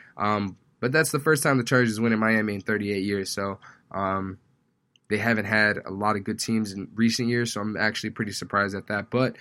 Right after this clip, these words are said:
um, you know, the Dolphins are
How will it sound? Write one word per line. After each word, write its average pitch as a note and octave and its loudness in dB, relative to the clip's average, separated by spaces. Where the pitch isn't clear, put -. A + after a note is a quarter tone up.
um, G#2 0
you A2+ 0
know, A2+ 4
the A#2 -10
Dolphins D3 6
are A#2+ 4